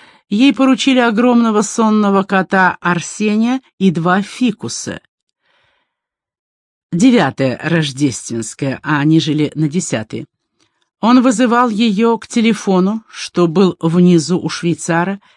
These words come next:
и она мчалась стремглав.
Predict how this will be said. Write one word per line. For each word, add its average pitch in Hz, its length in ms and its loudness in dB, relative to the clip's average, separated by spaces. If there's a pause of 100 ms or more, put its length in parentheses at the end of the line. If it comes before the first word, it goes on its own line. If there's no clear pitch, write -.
(140)
и 160 80 -4
она 156 260 0
мчалась 127 800 -4
стремглав. 120 960 -10